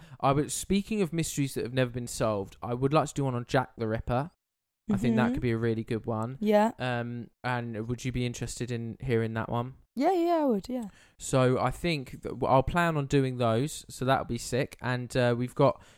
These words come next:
Speaker 1: some guests lined up soon, hopefully a comedian from the local area is gonna come on.
Speaker 2: If you guys have any questions about flight attendant,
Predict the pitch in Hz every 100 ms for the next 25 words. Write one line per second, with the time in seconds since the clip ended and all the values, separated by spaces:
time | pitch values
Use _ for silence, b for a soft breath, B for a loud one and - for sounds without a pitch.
0 | - - 175 170 165 190 - - - 151
1 | 147 139 147 - - 151 160 160 147 151
2 | 143 - 139 139 135 131 180 - 143 131
3 | 127 - 131 123 131 147 - 123 120 127
4 | 117 113 143 185 - 262 285 320 302 277
5 | 254 269 247 - 233 226 220 226 226 226
6 | - b b b - - 226 233 - 196
7 | 196 185 190 220